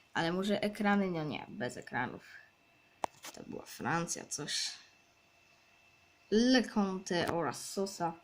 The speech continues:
Nie będziemy narzekać, bo trzy overale osiemdziesiąt dwa na dwie paczki, czyli na czterech zawodników, więc no, zbliżamy się do ekranów albo do walkoutu,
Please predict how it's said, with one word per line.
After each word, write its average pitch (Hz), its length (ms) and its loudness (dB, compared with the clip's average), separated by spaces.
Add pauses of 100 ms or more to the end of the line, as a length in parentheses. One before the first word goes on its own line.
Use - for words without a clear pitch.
(600)
Nie 226 120 2
będziemy 254 360 6
narzekać, 254 600 4
bo 202 380 4
trzy 240 280 0
overale 226 560 4 (800)
osiemdziesiąt 214 760 4
dwa 190 680 6
na 185 340 6 (2000)
dwie 277 200 8
paczki, - 380 0 (920)
czyli 202 160 2
na 190 120 2
czterech 202 340 2
zawodników, 254 720 2
więc 233 880 4
no, 226 400 6 (260)
zbliżamy 277 320 6
się 294 120 2
do 269 80 4
ekranów 262 600 8
albo 240 260 4
do 202 200 6
walkoutu, 214 840 8